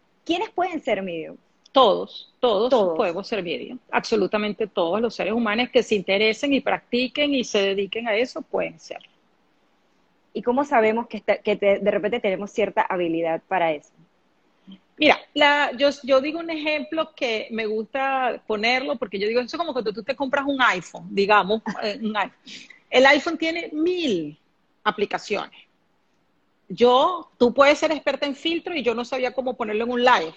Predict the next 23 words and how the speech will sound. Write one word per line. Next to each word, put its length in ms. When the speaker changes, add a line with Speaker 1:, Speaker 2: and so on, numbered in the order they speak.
Speaker 2:
¿entiendes? 320
Entonces, 340
cada 340
uno 380
desarrolla 960
lo 160
que 100
es 60
interesante 920
para 300
esa 200
persona. 440
Entonces, 460
todos 580
somos 540
un 200
iPhone, 460
con 240
todo 220
el 140
chip 320
completo. 680
Ahora, 260